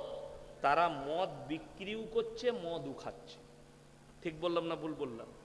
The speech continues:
অথচ সে জানে মদ হারাম, মদের ব্যবসা হারাম,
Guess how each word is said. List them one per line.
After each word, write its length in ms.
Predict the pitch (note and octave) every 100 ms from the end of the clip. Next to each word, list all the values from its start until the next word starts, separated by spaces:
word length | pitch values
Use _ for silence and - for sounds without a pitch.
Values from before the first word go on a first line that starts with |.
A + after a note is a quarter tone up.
| - - - - -
অথচ 360 | D3 G3 -
সে 380 | F3 - E3 D#3+
জানে 520 | B2+ C#3 D3+ G3 A#3 - - - - -
মদ 460 | B2 C3 D#3 D#3 - -
হারাম, 480 | D3 E3+ G#3+ C4 C#4 - - - - -
মদের 420 | A#2+ C3 C#3 D3 B2
ব্যবসা 480 | - B2+ - C3 A2
হারাম, 280 | G#2 G#2+